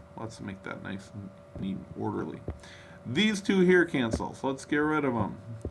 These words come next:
Adios, amigos. Sayonara. Habitadetje. I think that's how you say it, but I don't know. Anyways, on the left side, I've got two x's left over. On the right side, I've got six.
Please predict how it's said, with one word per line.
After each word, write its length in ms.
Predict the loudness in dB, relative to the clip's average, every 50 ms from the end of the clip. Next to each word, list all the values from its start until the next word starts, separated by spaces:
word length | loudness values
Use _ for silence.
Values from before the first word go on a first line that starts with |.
| -10 -10 -12
Adios, 880 | -10 -4 -2 0 2 4 4 2 2 0 -2 -6 -8 -10 -10 -10 -12 -14 -20 -20 -20 -18 -16 -16 -16 -16 -18 -20 -20 -12 -6
amigos. 760 | -4 -2 0 2 4 6 6 6 4 2 0 -4 -8 -10 -14 -16 -18 -18 -18 -18 -18 -18 -18 -18 -18 -6 -2 -2 -2 -2 -4 -10 -10 -10 -12 -20 -20 -20 -14 -8
Sayonara. 680 | -6 -4 -2 0 0 0 2 2 2 2 2 0 -2 -4 -10 -14 -16 -18 -18 -18 -18 -20 -20 -20 -20 -20 -20 -20 -20 -20 -20 -4 0 0 0 0 -2 -10 -12 -12 -14 -16 -8 -4
Habitadetje. 1000 | 2 6 8 8 8 8 4 2 2 2 2 0 0 -2 -4 -6 -8 -8 -8 -8
I 40 | -8 -6
think 180 | -6 -6 -4
that's 200 | -6 -8 -8 -8
how 80 | -10 -10
you 80 | -10
say 160 | -8 -8 -8 -8
it, 100 | -8 -8
but 100 | -8 -8
I 80 | -8
don't 180 | -8 -8 -10 -12
know. 120 | -12 -14 -16 -18 -20 -18 -18 -16 -16 -6 2 6
Anyways, 480 | 6 8 8 8 6 4 2 -4 -10 -16 -20 -20 -10 2 4
on 180 | 6 6 6
the 60 | 6
left 240 | 6 6 6 6 6
side, 200 | 4 4 4 6
I've 120 | 4 2 2
got 240 | 2 2 2 2
two 200 | 0 0 2 4
x's 320 | 4 2 2 -2 -4 -2 -2
left 260 | -2 -2 -2 -2 -2
over. 180 | -2 -2 -4 -6 -12 -18 -20 -14 -8 -2
On 100 | 0 4
the 80 | 4
right 220 | 6 4 4 2 2
side, 220 | 2 4 4 4
I've 180 | 2 0 0 0
got 220 | 0 0 0 0
six. 480 | 0 0 0 0 -2 -6 -14 -16 -16